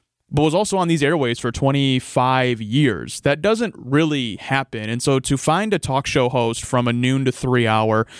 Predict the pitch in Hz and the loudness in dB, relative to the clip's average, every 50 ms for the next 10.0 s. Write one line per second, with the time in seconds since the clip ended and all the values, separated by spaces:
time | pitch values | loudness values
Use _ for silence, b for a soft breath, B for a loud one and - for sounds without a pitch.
0 | B B B B B B - 139 139 131 123 123 147 175 190 175 156 165 185 175 | B B B B B B 0 0 0 0 -2 -4 -2 -2 -2 -2 -2 -2 -2 0
1 | 156 143 147 143 139 139 120 - 127 131 131 - - - 131 131 120 117 123 123 | 0 2 2 2 0 0 0 0 0 0 0 -2 -2 0 0 0 0 0 -2 0
2 | 123 123 117 117 - - 127 120 117 113 - 120 113 107 113 113 - - 160 165 | 0 0 -2 -2 -2 0 0 0 0 0 2 0 0 0 0 0 2 2 2 2
3 | 160 160 160 156 139 127 123 - 127 117 - - - 123 123 - - 156 156 165 | 2 2 0 0 0 -2 -4 -6 -8 -10 -6 -2 -2 -2 -2 0 0 0 2 2
4 | 160 - - b b b b b b _ _ _ _ _ _ _ _ _ _ _ | 0 -2 -8 b b b b b b _ _ _ _ _ _ _ _ _ _ _
5 | _ _ - 127 143 156 220 262 214 170 143 147 180 233 247 - - - - - | _ _ -2 0 0 2 0 0 -4 -6 -4 -4 -4 -4 -4 -6 -10 -10 -12 -14
6 | - 165 - 156 147 147 - 160 151 147 135 - _ - - 170 185 - - - | -12 -6 0 0 0 0 2 0 0 0 -2 -4 _ -8 -4 -2 -2 0 0 0
7 | 226 220 196 - - - 156 139 123 123 127 131 - - 170 170 165 156 - - | 0 0 0 0 2 2 0 2 2 0 -2 -2 -4 -4 -2 -2 -2 -2 0 2
8 | 135 127 117 - - 135 127 127 - 135 131 123 - 127 113 - - 123 120 123 | 2 2 2 2 0 2 2 2 2 0 0 0 -2 -4 -4 -2 -2 0 0 0
9 | 123 - 135 127 123 117 113 104 104 - 101 95 87 - - 147 139 135 135 | 0 0 0 -2 0 0 -2 -2 -2 -2 -4 -4 -2 0 2 4 4 4 2